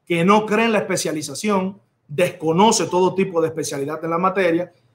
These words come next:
y quiere litigar en los procesos inmobiliarios cual si fuera un juicio civil.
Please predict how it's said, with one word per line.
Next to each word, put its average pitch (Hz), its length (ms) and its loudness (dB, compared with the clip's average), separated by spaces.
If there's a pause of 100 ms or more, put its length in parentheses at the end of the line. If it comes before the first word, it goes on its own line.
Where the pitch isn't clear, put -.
y 180 160 2
quiere 247 240 8
litigar 226 480 6
en 220 100 4
los 208 120 6
procesos 190 440 2
inmobiliarios 208 880 2 (420)
cual 202 240 6
si 185 200 -4
fuera 214 260 4
un 190 100 2
juicio 175 300 -2
civil. 120 380 -12